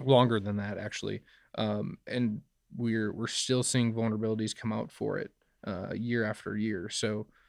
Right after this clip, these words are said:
uh, the vulnerabilities change. Um, the overall testing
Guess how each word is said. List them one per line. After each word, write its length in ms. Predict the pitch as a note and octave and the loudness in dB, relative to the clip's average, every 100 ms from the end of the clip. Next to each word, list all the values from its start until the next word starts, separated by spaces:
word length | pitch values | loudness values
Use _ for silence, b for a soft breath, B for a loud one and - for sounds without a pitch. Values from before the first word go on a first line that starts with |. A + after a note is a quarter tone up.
| b - | b -10
uh, 200 | - E2 - | -8 -6 -6
the 180 | - C3 | 0 6
vulnerabilities 720 | C#3+ D#3 C#3+ C#3+ C#3+ C3+ C3 | 8 8 10 10 10 8 4
change. 640 | - B2+ C3+ C3+ - - _ _ _ - | 4 6 4 2 -2 -8 _ _ _ -2
Um, 580 | A2 G#2+ G#2+ G#2+ G#2 A2 | 0 2 2 2 2 2
the 140 | A#2 | 4
overall 440 | C3+ B2+ C3 B2 | 4 6 6 6
testing 840 | A2+ - A#2+ - C3 B2+ B2+ B2+ | 4 4 4 4 4 6 6 2